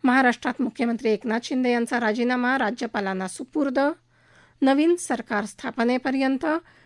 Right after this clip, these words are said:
काळजीवाहू मुख्यमंत्री म्हणून पाहणार कामकाज. प्रसिद्ध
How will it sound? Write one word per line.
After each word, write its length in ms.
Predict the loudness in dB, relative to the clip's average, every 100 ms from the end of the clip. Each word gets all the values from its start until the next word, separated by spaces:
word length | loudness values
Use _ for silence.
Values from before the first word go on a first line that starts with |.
| _
काळजीवाहू 680 | 4 6 6 2 0 0 0
मुख्यमंत्री 760 | 0 -4 -2 0 2 2 4 4
म्हणून 420 | 4 4 4 2
पाहणार 460 | -2 -2 -2 -2
कामकाज. 560 | -4 -6 -4 0 0 0 -6 _ _ _ _ _ _ -20 _
प्रसिद्ध 500 | 4 6 4 4 4